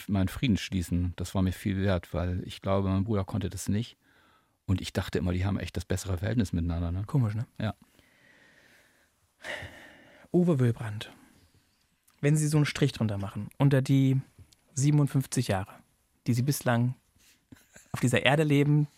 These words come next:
Speaker 2: Teil dieser menschlichen Gesellschaft sind, durch verschiedene Länder geradelt sind,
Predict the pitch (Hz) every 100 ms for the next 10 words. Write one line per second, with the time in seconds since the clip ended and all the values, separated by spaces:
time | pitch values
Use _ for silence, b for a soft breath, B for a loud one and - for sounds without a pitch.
0 | _ - 123 135 127 120 117 123 - 123
1 | 117 113 123 135 - 120 123 117 b b
2 | b b b b b b - 117 - 120
3 | - 156 143 127 123 123 _ _ - 135
4 | 143 131 120 120 131 120 - 113 123 -